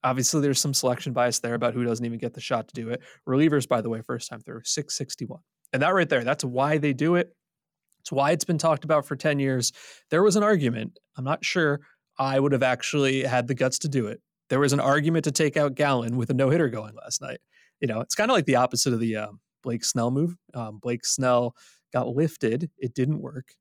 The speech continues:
And Kevin Cash will hear about it for the rest of his life, talking about twenty twenty. Zach Gallen stayed in, even though his third time through numbers were terrible, and he gave up the runs that scored the World Series. Like, again, I'm not saying I would have taken him out with a no-hitter, but I think I would have taken him out after, like,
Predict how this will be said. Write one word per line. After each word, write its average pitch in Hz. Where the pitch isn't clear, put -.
And 135
Kevin 127
Cash 123
will 123
hear 143
about 127
it -
for 127
the 117
rest 131
of 131
his 123
life, -
talking 120
about 110
twenty 117
twenty. 117
Zach 160
Gallen 175
stayed 156
in, 175
even 151
though 147
his 143
third 147
time 143
through 147
numbers 139
were 127
terrible, 151
and 113
he 113
gave 135
up -
the -
runs 160
that -
scored 190
the 175
World 175
Series. -
Like, 151
again, 165
I'm 156
not 175
saying 160
I 139
would 147
have 131
taken 131
him 117
out 113
with -
a 131
no-hitter, 135
but 147
I 135
think 170
I 156
would 147
have 123
taken 135
him 117
out 120
after, 123
like, 113